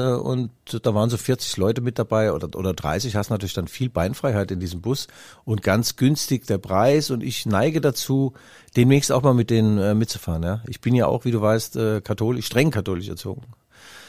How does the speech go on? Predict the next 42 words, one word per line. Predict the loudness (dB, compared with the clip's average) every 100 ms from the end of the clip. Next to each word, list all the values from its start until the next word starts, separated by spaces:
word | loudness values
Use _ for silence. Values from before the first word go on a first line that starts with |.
| -20 _
Wenn | -6
man | -2
sagt, | 0
gerade | 2 2 4
die | 0
Katholiken, | 0 0 0 0 -2
die | 0
können | 0 2
ja | 2 0
auch, | -2 -4 -10 -6
also | -4 -4 -2
Katholiken | 0 2 2 2
können | 2 4
ja | 4
auch | 2
viel | 0
beichten, | 0 -2 -4 -6
deswegen | -6 -2 0
dachte | 0 -4 -6
ich, | -8
das | -8
ist | -4 -2
mir | 0
sehr | 0
nah. | 0 0 -2 -6 -14 -20 -8 4
Und | 6 6
ist | 4
auch | 4 2
kein | 4 4
Sex | 6 2 4
vor | 4
der | 6
Ehe, | 6 4
jedenfalls | 4 2 2
nicht | 2
mit | 4
der | 4
Frau, | 6 4
die | 6
man | 6
dann | 6
heiratet. | 6 4 2 -2